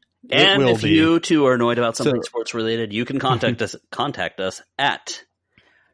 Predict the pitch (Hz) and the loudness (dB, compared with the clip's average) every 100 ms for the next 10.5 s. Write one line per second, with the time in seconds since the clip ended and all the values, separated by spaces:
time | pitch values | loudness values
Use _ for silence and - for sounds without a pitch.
0 | _ _ _ _ 87 95 95 92 107 101 | _ _ _ _ -10 -6 -6 -4 -6 -4
1 | 123 117 - 139 143 151 196 185 175 123 | -4 -4 -4 -2 0 0 -2 0 0 -2
2 | - - _ _ _ _ - 85 95 101 | -6 -20 _ _ _ _ -12 -10 -6 -6
3 | 107 113 113 - 143 - 208 117 123 - | -6 -4 -4 -6 -10 -10 -8 -8 -10 -16
4 | _ _ 147 156 - 107 92 62 - _ | _ _ -14 -14 -14 -14 -14 -16 -20 _
5 | _ _ _ 262 240 202 180 165 117 101 | _ _ _ -8 -6 -4 -4 -4 -4 -4
6 | 82 87 76 69 67 85 73 117 110 107 | -6 -8 -10 -12 -12 -12 -8 -4 -4 -4
7 | - 135 123 110 101 98 95 - 117 113 | -4 -6 -4 -4 -2 -2 -4 -6 -10 -12
8 | - 170 165 127 113 - 95 - 95 - | -6 0 0 0 -2 -4 -10 -8 -10 -10
9 | _ _ _ _ _ _ _ _ 127 - | _ _ _ _ _ _ _ _ -2 0
10 | 120 - - 90 87 | -2 -2 -4 -2 -4